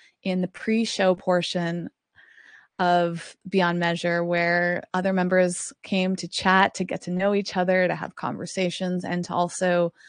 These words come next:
weigh in on the topics. And today's topic is going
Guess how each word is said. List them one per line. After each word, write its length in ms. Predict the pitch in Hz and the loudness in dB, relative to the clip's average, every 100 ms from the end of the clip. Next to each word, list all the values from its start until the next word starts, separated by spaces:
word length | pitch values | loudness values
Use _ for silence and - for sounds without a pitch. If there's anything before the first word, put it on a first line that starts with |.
| - - | -16 0
weigh 380 | 185 185 185 | 6 8 6
in 400 | 175 180 180 175 - | 4 2 0 -2 -2
on 520 | 175 175 175 175 175 - _ _ _ - | 0 0 0 -2 -6 -10 _ _ _ -4
the 100 | 190 | -4
topics. 880 | - 202 233 - - - - - - _ _ - - - - - _ _ _ _ _ _ _ | 0 0 4 2 2 -10 -10 -12 -14 _ _ -16 -16 -20 -20 -20 _ _ _ _ _ _ _
And 160 | 240 240 | 4 6
today's 560 | 247 285 370 - - _ _ _ _ _ | 8 8 8 4 -8 _ _ _ _ _
topic 840 | - 233 220 196 175 180 - - - - - | 4 6 8 8 8 4 -8 -14 -18 -16 0
is 600 | 202 190 185 180 180 - | 4 6 6 4 0 -2
going 400 | 196 196 202 | 0 0 0